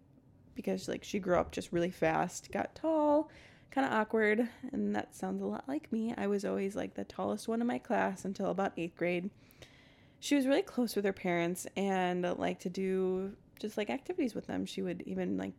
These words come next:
go fishing with her dad, things like that.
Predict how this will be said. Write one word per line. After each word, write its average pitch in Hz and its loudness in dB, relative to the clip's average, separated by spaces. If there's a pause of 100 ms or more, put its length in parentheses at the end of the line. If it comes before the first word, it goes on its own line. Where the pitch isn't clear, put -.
go - -10
fishing 320 0
with 214 -2
her 185 -2
dad, 247 0 (160)
things 302 0
like 202 -4
that. - -6